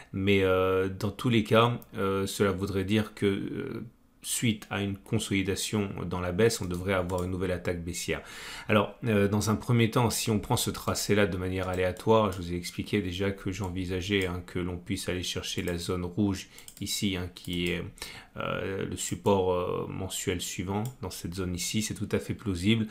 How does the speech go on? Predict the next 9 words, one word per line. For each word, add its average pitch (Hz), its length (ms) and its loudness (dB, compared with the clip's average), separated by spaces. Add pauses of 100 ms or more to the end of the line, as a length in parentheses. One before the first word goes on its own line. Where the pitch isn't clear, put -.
(260)
Je - 140 -2
crois 117 360 8
vraiment 117 440 4
pas 107 180 6
que - 140 -2
la 92 80 2
consolidation 95 680 -2
soit 90 200 -2
terminée. 95 600 2